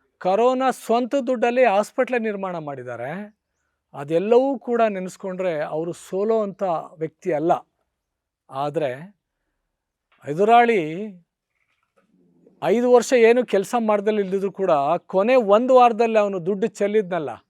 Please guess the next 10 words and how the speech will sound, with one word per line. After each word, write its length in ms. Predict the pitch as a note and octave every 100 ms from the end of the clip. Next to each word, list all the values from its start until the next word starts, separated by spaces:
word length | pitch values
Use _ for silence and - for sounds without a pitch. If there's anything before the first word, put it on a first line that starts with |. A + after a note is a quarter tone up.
| _ _ _ _ _ _ _ _ _
ಆದ್ರೆ 340 | D3 D#3+ D#3+
ಇವ್ರು 360 | D#3+ D#3+ A#3 C4 _ _ -
ಮಾಡಿದ 280 | E3 F3+ F3
ಸರ್ವಿಸನ್ನ 760 | - - G3+ A3 C4 - A#3+ A3+
ಜನ 220 | E3+ F3+
ಮರ್ತರು, 800 | F#3+ E3 E3 - D#3+ D3 G#3 _ _ _ _ _ _ _ _ _ _ C#3+
ದುಡ್ಡನ್ನ 380 | D#3 G#3+ G3 A#3+
ಇಸ್ಕೊಂಡು 640 | A3 F3+ - F#3 F3+ F#3 C#3
ಕೇವಲ 340 | - A3+ A3+
ಅದ್ 240 | F3+ E3+